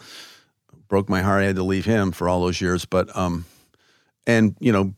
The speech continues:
get our Chevy vans and head to L A. So we get to L A, and what do we got? We have everything he said. Not only we have a place to live, uh, we have a producer, we have a studio,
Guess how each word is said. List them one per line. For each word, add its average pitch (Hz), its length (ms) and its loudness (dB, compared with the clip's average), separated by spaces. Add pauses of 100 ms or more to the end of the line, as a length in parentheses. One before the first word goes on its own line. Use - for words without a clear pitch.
(260)
get 117 160 4
our 120 80 4
Chevy 123 360 4
vans 113 300 2
and 95 120 -2
head 110 180 2
to 104 80 0
L 98 240 2
A. 104 160 0
So 104 180 0
we 107 120 2
get 151 160 2
to 147 80 2
L 117 180 4
A, 190 100 4
and 123 120 6
what 123 80 6
do 139 80 6
we 143 120 4
got? 147 300 2 (640)
We 98 300 2
have 110 480 4
everything 113 540 2
he 107 160 4
said. 90 520 0 (380)
Not 104 220 2
only 110 420 2 (400)
we 113 80 2
have 95 80 4
a 92 60 0
place 117 320 2
to - 120 -2
live, 113 480 4 (760)
uh, 98 240 4
we 101 140 4
have 101 160 4
a 92 80 2
producer, 92 600 0
we 117 140 0
have 90 140 0
a 85 40 -4
studio, 92 760 -2